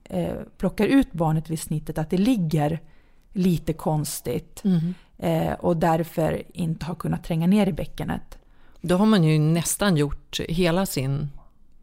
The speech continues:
Speaker 2: förlossning.
Speaker 1: Då har man nästan
Speaker 2: Vaginalt.
Speaker 1: gjort, ja, precis.
Speaker 2: Och kejsarsnitt.
Speaker 1: Och kejsarsnitt.
Speaker 2: Ja, så, så kan det ju se ut.
Speaker 1: Så kan det se ut.
Speaker 2: Och ganska ofta faktiskt.
Speaker 1: Ja, ganska ofta. Det är ett ganska så vanligt akutsnitt.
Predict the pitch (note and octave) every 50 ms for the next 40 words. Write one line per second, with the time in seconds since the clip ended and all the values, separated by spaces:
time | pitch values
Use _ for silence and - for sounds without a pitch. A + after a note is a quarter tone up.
0 | - _ - - E3 D#3 F#3 F#3 - - - - - D#3+ D#3+ - - - G3+ C#4
1 | C4+ C#4 B3+ A3+ G3+ G3 F3+ E3+ E3 F3 E3+ F3 G3 F#3+ E3 C#3 C3 - D#3+ D#3+
2 | G3+ G3 F#3+ F3+ F#3 A3 A#3+ - - F#3+ - - A3+ A3 - - - - - -
3 | - - - - - - - E3+ C#3+ C#3 - G2+ D3 - - - E3 - - -
4 | - - A#3 A#3 A3 - - - - - - - F#3+ E3 D3+ - - F#3 - -
5 | - - G#3 F3+ D3 D3 F#3 F3+ - - F#3+ F3+ - A3+ A3 G#3+ - A3+ G3+ F#3
6 | E3+ E3+ D#3+ D#3+ - E3+ E3+ F#3+ E3+ - - - - - - - C4 - G3 A#3+
7 | A3 A3 G#3 G3+ - F3+ E3 E3 - - A#3+ A#3+ C4 B3 A#3 - - A3+ G#3+ -
8 | - F#4 F4 - - - - - - - - - - - - - _ - _ _
9 | _ _ _ _ - - - - - - B3 B3 A3 G3 G#3 A3+ B3 - - -
10 | - - - - - - - - - - G#3+ G3+ G#3 G3+ F#3 - F3+ E3 D#3+ -
11 | F3 F#3 G3 - - F#3 F3 - - D#3 - F3 E3 F3 F3 F3 F3 F3 E3+ D#3+
12 | D3+ - E3+ - D#3+ - - - C3+ F#3+ - - -